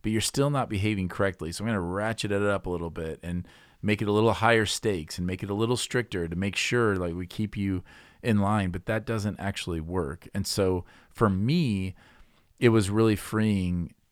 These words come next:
to understand that, no, that isn't actually the measure of repentance. That, yes, repentance is a turning from. So it's, like, kind of manipulating the Greek word there, but, like, it is, it's a turning from s-,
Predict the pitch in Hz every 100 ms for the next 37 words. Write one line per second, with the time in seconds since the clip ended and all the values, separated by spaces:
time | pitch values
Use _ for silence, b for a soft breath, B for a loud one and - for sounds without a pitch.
0 | _ - - 117 104 98 87 - 107 101
1 | 92 - 98 92 90 98 104 101 110 127
2 | 107 67 95 - 92 85 87 87 87 82
3 | 78 90 - 82 80 73 - 104 90 117
4 | 127 - 95 - - 143 135 113 101 -
5 | - 113 113 98 85 - 117 98 87 -
6 | 64 76 - 95 85 - 90 - 120 98
7 | 95 98 101 92 90 90 87 85 98 98
8 | 87 90 92 90 87 87 87 95 92 104
9 | 110 127 120 B B B B - - 110
10 | - - 196 190 120 101 87 - 123 127
11 | 117 - - - -